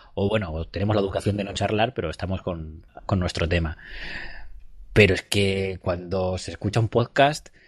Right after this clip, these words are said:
eh, y además largo, de dos horas, eh,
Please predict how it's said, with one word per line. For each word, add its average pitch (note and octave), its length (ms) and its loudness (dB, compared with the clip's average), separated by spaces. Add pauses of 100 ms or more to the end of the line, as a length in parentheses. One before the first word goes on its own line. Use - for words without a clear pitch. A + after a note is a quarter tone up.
(200)
eh, F2+ 440 -2
y F#2+ 100 -6
además E2 280 -4
largo, G#2+ 640 2
de A2 100 2
dos A2+ 240 0
horas, C3+ 460 0 (880)
eh, - 240 -10